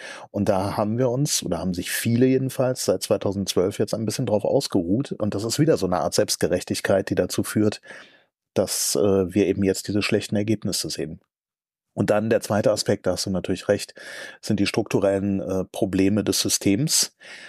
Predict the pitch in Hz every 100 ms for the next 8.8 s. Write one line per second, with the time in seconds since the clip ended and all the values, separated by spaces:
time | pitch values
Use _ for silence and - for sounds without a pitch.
0 | - _ - 101 104 104 - 104 113 113
1 | - 123 104 107 110 107 107 101 - 90
2 | 95 92 92 90 - - 92 - - 113
3 | 151 139 107 104 98 - 113 120 123 -
4 | 139 135 - 95 92 95 127 - 104 110
5 | 110 - 104 - 101 120 139 - 175 -
6 | - - 95 92 92 101 - 110 101 98
7 | 107 - 107 104 101 98 98 98 98 95
8 | - 92 95 107 107 107 - 110